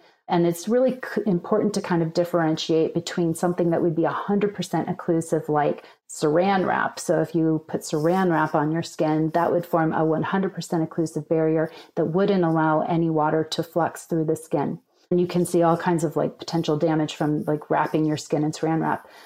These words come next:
Occlusive ingredients that we're using in scare-, skincare products are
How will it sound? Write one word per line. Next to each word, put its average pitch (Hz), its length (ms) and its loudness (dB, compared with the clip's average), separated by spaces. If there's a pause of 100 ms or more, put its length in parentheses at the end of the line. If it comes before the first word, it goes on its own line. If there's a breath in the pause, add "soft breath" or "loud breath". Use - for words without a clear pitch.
(120)
Occlusive 262 480 -2
ingredients 175 540 2
that 170 80 0
we're 170 60 2
using 165 320 2
in 165 160 0
scare-, 165 340 0
skincare 190 480 -2
products 160 420 0
are 165 280 0